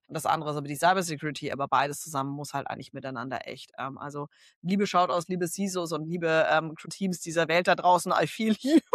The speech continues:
<laughs> Ich war noch nie so, ich muss noch nie so viele Diskussionen und hab grade das Gefühl, ich hänge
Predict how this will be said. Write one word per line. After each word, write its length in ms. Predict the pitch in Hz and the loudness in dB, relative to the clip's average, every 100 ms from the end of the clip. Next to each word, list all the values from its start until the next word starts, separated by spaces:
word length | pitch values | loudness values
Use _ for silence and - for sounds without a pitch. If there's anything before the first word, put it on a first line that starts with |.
| 480 - | 4 4
<laughs> 220 | - 453 - - - | 2 2 0 -16 -8
Ich 160 | 165 | 0
war 120 | 190 185 | 4 6
noch 120 | 196 | 4
nie 240 | 208 254 | 6 6
so, 180 | 233 262 233 | 8 8 8
ich 100 | 247 | 6
muss 140 | 311 | 6
noch 120 | 285 269 | 8 6
nie 140 | 294 | 6
so 200 | 277 262 | 6 6
viele 160 | 262 240 | 6 2
Diskussionen 640 | 254 240 247 240 240 240 | 2 2 0 6 6 6
und 160 | - 196 | 2 0
hab 200 | 214 - | 0 0
grade 160 | 190 | 0
das 120 | 196 190 | 2 -2
Gefühl, 260 | 190 202 | -6 -6
ich 100 | 196 | 0
hänge 160 | 202 | 2